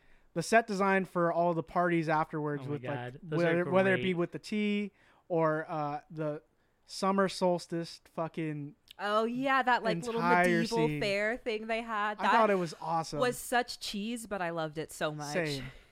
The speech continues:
Speaker 2: I really liked the super psychedelic sex scenes that are female-led.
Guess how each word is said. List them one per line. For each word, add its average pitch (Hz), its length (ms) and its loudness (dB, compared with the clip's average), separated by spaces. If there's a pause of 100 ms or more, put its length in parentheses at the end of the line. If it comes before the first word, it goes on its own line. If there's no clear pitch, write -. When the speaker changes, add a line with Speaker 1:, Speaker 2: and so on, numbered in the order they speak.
(240)
Speaker 2:
I 151 100 2
really 165 340 0
liked 147 500 0
the 139 100 -6
super 139 360 -8
psychedelic 123 680 -4
sex - 300 -10
scenes 113 500 -12 (420)
that 131 140 -4
are 117 380 -2
female-led. 107 800 -12